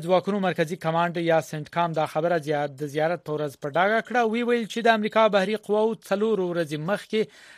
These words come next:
په بحیره عرب کې د، پر یو جهاز قبضه ولګوله او د وسلو غټ انبار یې پکې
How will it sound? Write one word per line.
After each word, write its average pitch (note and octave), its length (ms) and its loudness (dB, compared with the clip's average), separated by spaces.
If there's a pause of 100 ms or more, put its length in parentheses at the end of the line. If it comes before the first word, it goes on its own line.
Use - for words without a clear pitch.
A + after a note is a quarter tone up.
(140)
په F3 280 8
بحیره D#3+ 360 2
عرب E3+ 380 4
کې G#3+ 140 0 (300)
د، E3 280 2 (120)
پر D#3 120 -6
یو D#3+ 220 0
جهاز E3 400 4 (120)
قبضه D3+ 320 -2
ولګوله A3 480 2
او G#3 80 4
د F#3+ 140 4
وسلو F#3+ 400 0
غټ A#3 180 -2
انبار D#3+ 340 2
یې D3+ 140 -6
پکې D3 140 -12